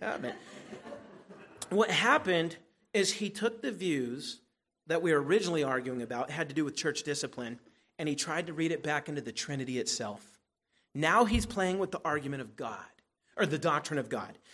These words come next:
He was willing to argue that God's nature, the relationship between the Father, Son, and Holy Spirit,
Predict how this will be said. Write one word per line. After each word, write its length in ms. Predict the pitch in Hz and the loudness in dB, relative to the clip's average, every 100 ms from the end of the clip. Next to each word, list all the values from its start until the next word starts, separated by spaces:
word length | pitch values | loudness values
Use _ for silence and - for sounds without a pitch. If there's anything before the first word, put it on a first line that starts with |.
| - - | -10 0
He 100 | 202 | 4
was 160 | 170 | 4
willing 300 | 135 202 254 | 4 6 6
to 100 | 240 - | 2 0
argue 420 | 180 185 147 143 | 2 2 0 -4
that 380 | 131 120 - - | -4 -6 -8 -10
God's 500 | 160 147 180 196 147 | -6 -4 -4 -4 -4
nature, 640 | 147 151 165 165 - 101 - _ _ - | -2 0 0 -2 -6 -10 -12 _ _ 0
the 120 | 151 | 0
relationship 600 | 139 151 196 202 202 220 | 2 4 4 4 0 -2
between 260 | 160 180 170 | -2 -4 -4
the 60 | |
Father, 480 | 131 - 175 190 214 | -2 4 6 8 4
Son, 300 | 208 190 175 | 2 2 2
and 100 | 147 | 0
Holy 380 | - 175 196 202 | -2 0 2 2
Spirit, 460 | - - 165 135 | -2 2 4 2